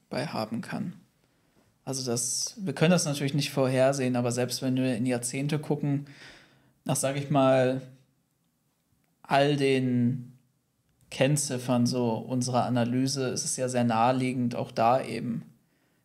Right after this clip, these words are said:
in eine Hoffnungslosigkeit zu kommen. Und das ist ja auch eher so ein bisschen das Problem, was viele Leute haben, dass sie überhaupt gar nicht mehr diese Perspektive für so eine Transformation finden können.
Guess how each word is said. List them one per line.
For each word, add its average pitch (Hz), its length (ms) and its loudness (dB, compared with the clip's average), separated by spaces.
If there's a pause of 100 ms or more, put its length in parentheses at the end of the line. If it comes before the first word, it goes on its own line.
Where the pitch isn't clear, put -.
(100)
in 135 120 0
eine 123 100 0
Hoffnungslosigkeit - 1000 -6
zu - 140 -10
kommen. - 340 -12 (1200)
Und 127 100 -2
das 139 120 4
ist 147 140 -4
ja 131 80 0
auch 117 200 -2
eher 117 420 0 (380)
so - 140 -6
ein 127 40 0
bisschen 127 220 -2
das 123 140 -4
Problem, 123 480 -2
was 117 180 -2
viele 120 260 -4
Leute 117 320 -2
haben, 123 180 -4
dass 127 140 -4
sie 127 80 -6
überhaupt 127 400 0
gar - 180 -2
nicht 117 320 -4 (440)
mehr 127 120 2
diese 131 240 -2
Perspektive 131 680 -2
für 135 160 -6
so 135 100 -2
eine 123 120 0
Transformation 123 800 -4
finden - 380 -8
können. - 380 -10